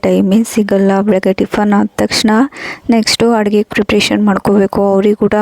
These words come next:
ಮಾಡಿಸ್ಬೇಕು. ಆ ದಿನ ಕೆಲಸಗಳು ಜಾಸ್ತಿನೇ ಇರುತ್ತೆ. ಇನ್ನು ಅವಳಿಗೂ ಊಟ ಮಾಡಿಸೋಷ್ಟ್ರೊಳಗಡೆ ಮನೆಯವ್ರು ಬಂದರು. So ಈ ಕಡೆ ಬಜ್ಜಿನೂ ಕೂಡ ಹಾಕ್ತಿದ್ದೀನಿ. ಸ್ವಲ್ಪ ಸೋಡಾ ಹಾಕಿರೋದ್ರಿಂದ ಬಜ್ಜಿ ಸಾಫ್ಟಾಗಿ ಬರುತ್ತೆ, ಇಲ್ಲ ಅಂತಂದ್ರೆ ಒಂಚೂರು ಹಾರ್ಡಾಗಿ ಬಂದ್ಬಿಡುತ್ತೆ.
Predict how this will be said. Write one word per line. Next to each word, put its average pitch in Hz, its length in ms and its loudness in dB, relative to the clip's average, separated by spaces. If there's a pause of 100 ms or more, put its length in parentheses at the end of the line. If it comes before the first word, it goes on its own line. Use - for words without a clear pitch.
(120)
ಮಾಡಿಸ್ಬೇಕು. 196 720 -2 (280)
ಆ - 20 0 (140)
ದಿನ 226 200 2 (120)
ಕೆಲಸಗಳು 208 500 0 (100)
ಜಾಸ್ತಿನೇ 202 600 0
ಇರುತ್ತೆ. 202 340 0 (140)
ಇನ್ನು 208 220 2
ಅವಳಿಗೂ 214 360 2
ಊಟ 220 120 -2 (180)
ಮಾಡಿಸೋಷ್ಟ್ರೊಳಗಡೆ 202 840 -2 (640)
ಮನೆಯವ್ರು 214 440 2
ಬಂದರು. 208 300 0 (200)
So 240 100 -2 (440)
ಈ - 20 -20 (100)
ಕಡೆ 214 240 0
ಬಜ್ಜಿನೂ 208 460 0
ಕೂಡ 202 100 0 (160)
ಹಾಕ್ತಿದ್ದೀನಿ. 196 600 0 (480)
ಸ್ವಲ್ಪ 220 200 0 (140)
ಸೋಡಾ 208 260 0 (100)
ಹಾಕಿರೋದ್ರಿಂದ 208 680 0 (160)
ಬಜ್ಜಿ 196 200 0 (100)
ಸಾಫ್ಟಾಗಿ 196 520 -2
ಬರುತ್ತೆ, 202 420 -2 (180)
ಇಲ್ಲ 208 100 2 (160)
ಅಂತಂದ್ರೆ 202 420 0
ಒಂಚೂರು 196 360 0
ಹಾರ್ಡಾಗಿ 196 440 -2
ಬಂದ್ಬಿಡುತ್ತೆ. 202 680 0